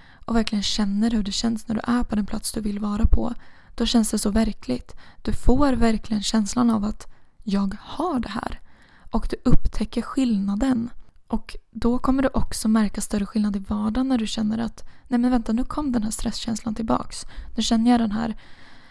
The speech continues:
spänningen som jag hade i bröstet innan jag mediterade. Nu stressar jag över att jag inte är på den plats jag vill vara på. Hur kan jag förändra det här? Hur kan jag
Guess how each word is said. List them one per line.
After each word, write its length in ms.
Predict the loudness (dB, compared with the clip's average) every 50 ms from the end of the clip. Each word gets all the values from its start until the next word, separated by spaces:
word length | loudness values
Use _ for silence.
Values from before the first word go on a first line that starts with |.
| -20 -20 -20 -20 -12 -6
spänningen 720 | -4 -4 -2 0 0 2 2 2 2 2 2 2 2 0
som 120 | 0 0 0
jag 60 | 0
hade 200 | 0 0 2 0
i 20 |
bröstet 720 | 0 2 4 4 4 2 2 -4 -8 -10 -10 -10 -14 -16 -18 -18 -20 -20 _ _ _ _ _
innan 320 | -2 0 2 4 4 4 4
jag 100 | 4 2
mediterade. 540 | 2 0 -2 -4 -4 -4 -4 -2 -4 -4 -6 -8 -14 -20 -20 -20 -20 -20 -20 -20 -6
Nu 300 | 0 2 4 6 6 6
stressar 460 | 4 4 2 2 2 2 2 2 0
jag 260 | 2 2 0 0 0 0
över 260 | 0 0 0 0 -2
att 180 | -2 -2 -4
jag 60 | -4 -4
inte 160 | -4 -2 0
är 140 | 2 4 4
på 100 | 4 4
den 120 | 4 2
plats 240 | 2 0 0 -2 -4
jag 60 | -4
vill 100 | -2 -2
vara 220 | 0 0 0 0 8
på. 280 | 8 8 8 8 2 -6 -10 -14 -20 -20 _ _ _ _ _ _ _ _ _ _ _ _ _ _
Hur 180 | -2 2 2
kan 120 | 2 2 2
jag 80 | 2
förändra 360 | 2 2 2 0 0 0 -2 -2
det 80 | -2
här? 280 | -4 -4 -6 -8 -10 -12 -14 -16 -18 -20 -20 _ _ _ _ _ _ _ _ _ _ _ _ _
Hur 180 | -2 2 2 4
kan 160 | 4 4 2
jag 160 | 0 0 0